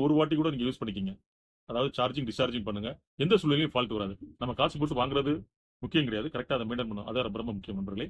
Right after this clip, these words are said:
உங்களே பாருங்க, உங்களுக்கு technical ஸ்பெசிஃபிகேஷன் சொல்லிட்டேன், rate சொல்லிட்டேன், quality சொல்லிட்டேன் நண்பர்களே. இந்த மெட்டீரியல் நீங்க எங்க இருந்தாலும் நீங்க பை பண்ணிக்கலாம், நமக்கு தேவை ஜிபே. So, கீழே டிஸ்கிரிப்ஷன்ல phone number இருக்கு, WhatsApp number இருக்கு, ஃபோன்லயே நேர்லயே தொடர்பு கொள்ளுங்க.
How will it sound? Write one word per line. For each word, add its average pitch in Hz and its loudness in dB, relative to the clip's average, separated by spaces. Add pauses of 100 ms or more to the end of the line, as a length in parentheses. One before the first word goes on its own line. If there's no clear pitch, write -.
(280)
உங்களே 165 6
பாருங்க, 127 4
உங்களுக்கு 120 0
technical 127 -2
ஸ்பெசிஃபிகேஷன் 120 -4
சொல்லிட்டேன், 113 -2
rate 131 -2
சொல்லிட்டேன், 123 -4
quality 120 -2
சொல்லிட்டேன் 113 -4
நண்பர்களே. 113 -2 (240)
இந்த 135 -2
மெட்டீரியல் 160 4
நீங்க 127 0
எங்க 143 2
இருந்தாலும் 156 4
நீங்க 120 0
பை 135 2
பண்ணிக்கலாம், 120 -2
நமக்கு 107 -2
தேவை 135 2
ஜிபே. 110 -4 (380)
So, 160 6 (540)
கீழே 160 6 (100)
டிஸ்கிரிப்ஷன்ல 139 0 (680)
phone 147 2
number 113 0
இருக்கு, 117 -2
WhatsApp 120 -2
number 107 -4
இருக்கு, 104 -4 (400)
ஃபோன்லயே 131 2
நேர்லயே 113 -2
தொடர்பு 110 -2
கொள்ளுங்க. 104 -2